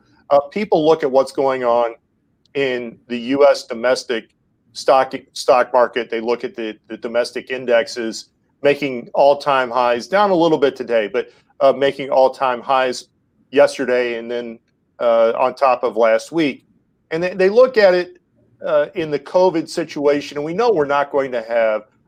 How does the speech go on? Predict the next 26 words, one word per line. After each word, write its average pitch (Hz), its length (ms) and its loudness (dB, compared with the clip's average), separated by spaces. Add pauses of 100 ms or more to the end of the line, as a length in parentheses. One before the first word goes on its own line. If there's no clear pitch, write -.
(120)
a 123 100 2
vaccine 131 760 0
until 117 320 -2
later 131 260 2
this 117 300 -6
year, 143 260 -2
and 107 80 -8
even 113 280 -10
then, 135 380 -4 (480)
uh, 120 400 6 (300)
the 123 160 -2
number 131 260 2
of 123 80 -2
people 139 240 -2
who 120 80 -8
can 127 100 -12
be 117 80 -6
treated 113 300 -10
probably 143 220 2
gonna 127 180 -4
be 123 160 -6
in 117 80 -6
the 107 120 -4
tens 156 420 -4
of 120 60 -8
millions, 117 520 -4